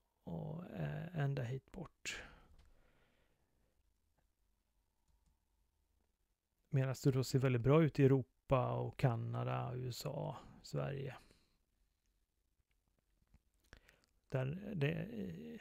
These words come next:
H D I-siffran är hög. Ja, fattiga länder, varför är de fattiga? Jag s-, pekade på krig, konflikt och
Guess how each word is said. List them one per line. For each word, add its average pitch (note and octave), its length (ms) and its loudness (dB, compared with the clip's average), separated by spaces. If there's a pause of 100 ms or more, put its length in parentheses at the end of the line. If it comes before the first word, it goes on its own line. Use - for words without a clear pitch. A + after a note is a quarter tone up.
H C3+ 340 -2
D B2+ 120 2
I-siffran C#3 880 -2
är C3 40 2
hög. B2+ 340 0 (2750)
Ja, D3 280 2 (840)
fattiga D#3+ 380 6
länder, C#3 260 6
varför D3+ 260 8
är D3 100 10
de C#3+ 140 6
fattiga? C#3 400 2
Jag D3 240 4 (300)
s-, - 180 -18 (680)
pekade C#3+ 540 6
på C3+ 460 6 (480)
krig, C3+ 480 6
konflikt - 600 0
och - 480 -8